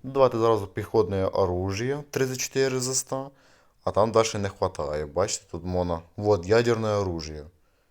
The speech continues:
Але воно ще, в Лазарі можу тільки одне купити. Ну, давайте купимо. Пускай буде хоча б одне. Так, що там нам показує?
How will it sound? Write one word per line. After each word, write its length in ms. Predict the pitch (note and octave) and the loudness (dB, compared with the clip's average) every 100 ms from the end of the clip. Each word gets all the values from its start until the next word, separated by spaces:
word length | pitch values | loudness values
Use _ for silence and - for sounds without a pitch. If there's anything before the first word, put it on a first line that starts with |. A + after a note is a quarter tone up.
| _ _ _ _ - | _ _ _ _ -6
Але 180 | F#2 F#2+ | 0 0
воно 180 | G2+ A2 | 2 0
ще, 180 | G2+ F#2 F#2 G#2 _ _ | -2 -4 -10 -18 _ _
в 200 | - F#2+ | -16 -8
Лазарі 360 | F#2+ G2 A2 G#2 | -4 0 2 0
можу 180 | G2 F#2 | -2 -6
тільки 220 | - G#2 | -4 -2
одне 240 | F#2 F2 | -2 -2
купити. 420 | E2+ E2+ - E2 - | -6 -8 -6 -6 -6
Ну, 120 | A2+ | -10
давайте 240 | C#3+ D3 | -8 -8
купимо. 300 | E3 B2+ E2+ D2+ _ _ _ _ _ _ | -6 -6 -6 -10 _ _ _ _ _ _
Пускай 280 | - - G#2 | -10 -2 -2
буде 220 | G2 F#2 - | 0 -4 -4
хоча 180 | - E2+ | -6 -6
б 60 | |
одне. 320 | E2 E2 D#2+ D#2 _ _ _ _ _ _ _ _ _ | -4 -6 -8 -10 _ _ _ _ _ _ _ _ _
Так, 280 | - F#2+ - | 0 2 0
що 220 | - - | -10 -4
там 140 | A2+ G#2 | -2 0
нам 220 | G#2 G2+ | -2 -4
показує? 580 | G#2 - F#2 D#2 D#2 | -4 4 4 2 -8